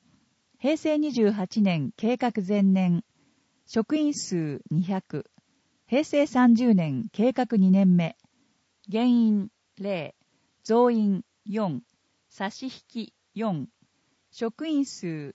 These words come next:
二百一。実績系。減員、マイナス四。増員、五。差し引き、一。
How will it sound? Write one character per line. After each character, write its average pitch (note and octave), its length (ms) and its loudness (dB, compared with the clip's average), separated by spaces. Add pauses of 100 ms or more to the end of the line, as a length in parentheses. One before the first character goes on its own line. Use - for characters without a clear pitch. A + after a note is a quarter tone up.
(120)
二 F3 120 -4
百 A3+ 320 -6
一。 - 440 -10 (1000)
実 G#3 400 -8
績 - 140 -20
系。 G#3 460 -6 (680)
減 B3 320 4
員、 A3+ 320 6 (100)
マ F#3+ 200 2
イ B3 60 6
ナ A#3+ 140 4
ス - 160 -6
四。 G3 320 -2 (420)
増 A#3 320 0
員、 G#3 360 2 (220)
五。 F3 240 -6 (560)
差 G3+ 200 -10
し B3 160 -14
引 B3 60 -12 (180)
き、 G#3+ 240 -10 (220)
一。 - 400 -10